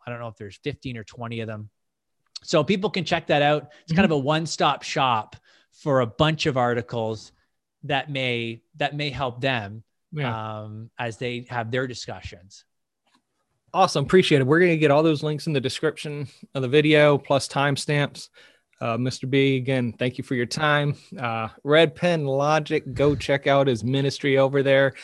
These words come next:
Speaker 2: on S T R Stand to Reason, as well as YouTube channel, standalone YouTube channel, right under Red Pen Logic.
Speaker 1: That's right.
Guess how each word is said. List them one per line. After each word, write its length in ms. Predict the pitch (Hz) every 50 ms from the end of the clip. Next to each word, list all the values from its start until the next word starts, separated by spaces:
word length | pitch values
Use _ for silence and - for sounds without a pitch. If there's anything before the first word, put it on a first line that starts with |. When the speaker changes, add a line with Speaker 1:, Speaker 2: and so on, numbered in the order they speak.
| - - - _ -
Speaker 2:
on 380 | 120 120 117 117 113 110 107 -
S 200 | - 143 - -
T 140 | - - 147
R 140 | 143 143 135
Stand 240 | - - 143 139 131
to 60 | 131
Reason, 640 | 139 147 151 147 139 156 156 156 151 147 - - - -
as 260 | 156 131 127 120 113
well 240 | 131 147 156 156 156
as 240 | 156 156 147 131 113
YouTube 420 | 143 160 160 147 - 165 156 143 147
channel, 320 | - 165 147 151 151 151
standalone 600 | - - - 165 160 160 160 165 160 147 139 123 - -
YouTube 320 | 156 185 185 - 143 113
channel, 280 | - - 117 110 110 104
right 220 | 110 123 131 131
under 240 | 131 135 139 135 120
Red 240 | 107 120 135 139 127
Pen 240 | - - 147 143 131
Logic. 640 | 120 123 135 147 151 131 110 104 110 113 - - _ _
Speaker 1:
That's 200 | 127 127 120 -
right. 240 | 147 156 160 151 -